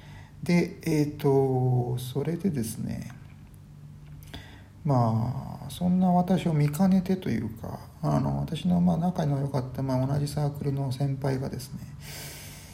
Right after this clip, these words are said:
「じゃあ、あの、マクドナルドの深夜清掃やったらいい」と。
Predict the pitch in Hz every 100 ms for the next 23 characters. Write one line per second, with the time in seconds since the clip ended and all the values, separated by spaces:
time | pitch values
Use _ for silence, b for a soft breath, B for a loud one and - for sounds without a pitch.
0 | B B B - 151 147 147 143 135 131
1 | 127 - - - - - - - - -
2 | - - - - - - - - - -
3 | 175 147 143 214 214 262 269 254 139 -
4 | - - 175 185 233 220 269 220 - -
5 | - - - - - -